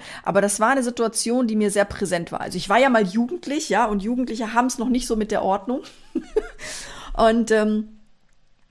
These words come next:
ich wollte meine Fensterbank sauber machen. Und auf der Fensterbank lag,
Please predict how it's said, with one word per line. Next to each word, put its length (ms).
ich 180
wollte 640
meine 260
Fensterbank 580
sauber 220
machen. 200
Und 140
auf 80
der 100
Fensterbank 540
lag, 260